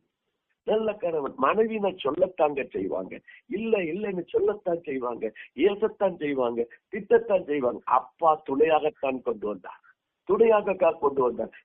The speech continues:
விழாவுல இருந்து லாக்கு எடுத்திருக்கிறாரு, அது இடுப்போட குத்தத்தான் செய்யும், இடுப்புல பாயத்தான் செய்யும். ஆனால் நானும் நீங்களும் என்ன சொல்லணும் தெரியுமா? "கர்த்தர் செய்வார், கர்த்தர் நிச்சயமாய் நம்மோடு இருக்கிறார்."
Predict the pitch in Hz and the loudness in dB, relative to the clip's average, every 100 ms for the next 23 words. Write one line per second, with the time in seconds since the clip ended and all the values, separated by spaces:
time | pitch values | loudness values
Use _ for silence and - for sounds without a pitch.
0 | _ 139 185 220 226 180 170 180 175 - | _ -2 4 4 4 2 -2 2 2 2
1 | 139 131 135 123 113 110 104 98 _ - | -2 -2 -6 -4 0 0 0 -4 _ -4
2 | 143 147 147 233 - 208 175 135 - _ | 0 -2 -2 -8 0 4 4 2 -2 _
3 | _ 214 - 233 233 202 190 156 139 120 | _ -8 0 0 4 4 4 0 0 0
4 | 117 _ - 190 226 208 175 - 170 233 | 0 _ -4 -2 2 2 2 4 8 8
5 | 233 226 190 185 156 127 120 - _ - | 8 4 0 0 -2 0 0 -4 _ -4
6 | 135 185 156 123 - - _ 117 151 202 | -2 -2 0 -2 -2 -10 _ -2 2 4
7 | 220 175 127 117 175 180 135 120 - - | 4 0 0 0 0 0 0 0 -2 -8
8 | 104 135 226 226 208 196 170 156 - 135 | -2 2 2 4 2 2 0 -2 -2 -2
9 | 123 120 - _ _ 185 _ - - - | -2 -4 -6 _ _ -20 _ -18 -16 -20
10 | - - - - _ _ _ 208 208 220 | -20 -18 -20 -20 _ _ _ -4 -2 -4
11 | 160 165 - 240 226 208 202 160 131 180 | -2 -4 -2 4 4 6 0 0 0 2
12 | 190 165 139 - 113 | 2 2 -2 -2 -2